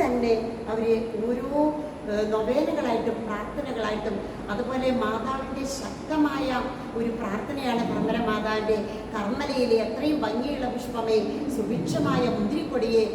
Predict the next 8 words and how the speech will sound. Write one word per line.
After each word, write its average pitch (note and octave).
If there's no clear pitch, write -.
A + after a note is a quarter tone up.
മോക്ഷത്തിൻ്റെ G#3
പ്രഭയെ, A3
കന്യാത്വത്തിന് C4+
ഭംഗം A3
വരാതെ A#3
ദേവകുമാരനെ A#3+
പ്രസവിച്ച B3
അത്ഭുത G#3+